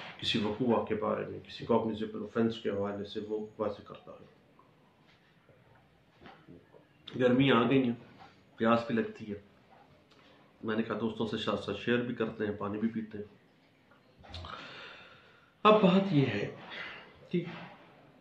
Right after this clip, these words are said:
एफ़आईआर जो है वो कतई सूरत एक substantive piece of evidence नहीं है। तो है क्या? जब substantive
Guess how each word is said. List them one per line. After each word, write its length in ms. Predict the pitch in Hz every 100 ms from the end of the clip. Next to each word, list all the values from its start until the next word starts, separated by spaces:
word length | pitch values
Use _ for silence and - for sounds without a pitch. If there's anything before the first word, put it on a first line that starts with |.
| _ - -
एफ़आईआर 560 | 143 - 160 151 170 170
जो 120 | 135
है 220 | 120 147 117
वो 200 | 131 135
कतई 280 | - 147 170
सूरत 400 | - 110 113 139
एक 180 | 135 -
substantive 720 | - 143 - 156 147 147 151
piece 300 | - 120 -
of 160 | 120
evidence 500 | 110 113 113 110 -
नहीं 100 | 101
है। 280 | - - - - - _ - - - - - - _ _ - _ - - - - - - - - - - - _ - - - -
तो 60 | 123
है 260 | 113 107
क्या? 160 | - 113 110 - - - - _ _ _ - _ _ _ - _ -
जब 100 | 143
substantive 580 | - 143 - 131 143